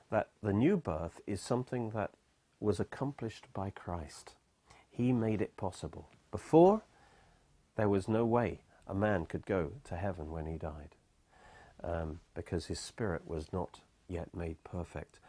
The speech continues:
and the new and living way had not been opened up. Now we can understand John fourteen twelve. Jesus said, "Surely I say to you, he who believes in me, the works that I do will he do also,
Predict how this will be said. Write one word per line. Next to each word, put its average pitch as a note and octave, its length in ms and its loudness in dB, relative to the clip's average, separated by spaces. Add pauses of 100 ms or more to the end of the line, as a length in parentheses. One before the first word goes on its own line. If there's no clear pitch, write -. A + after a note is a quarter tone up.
(100)
and F2+ 160 -4
the E2 60 -4
new G#2+ 320 0
and G#2 180 -2
living F#2+ 320 -2
way E2 300 -4 (240)
had F2+ 160 -4
not E2 240 -2
been E2 180 -2
opened D#2+ 380 -2
up. - 280 -4 (840)
Now D3+ 160 0
we G#3+ 100 2
can F3+ 200 2
understand A#2+ 600 0
John A2 320 2 (420)
fourteen G2 540 6
twelve. - 480 -2 (840)
Jesus D3+ 360 6
said, E2+ 220 4
"Surely F3+ 400 8
I D3+ 80 4
say C#3 240 0
to - 160 -2
you, E2+ 300 -2 (220)
he E3+ 200 4
who A3+ 140 4
believes G3+ 380 4
in E2+ 200 6
me, D2+ 300 -4 (260)
the G#2+ 100 8
works G3+ 420 8
that E3+ 180 2
I G#3 160 2
do F2+ 420 -4 (260)
will B2+ 140 2
he D3+ 180 4
do E3 220 6
also, D#2+ 500 2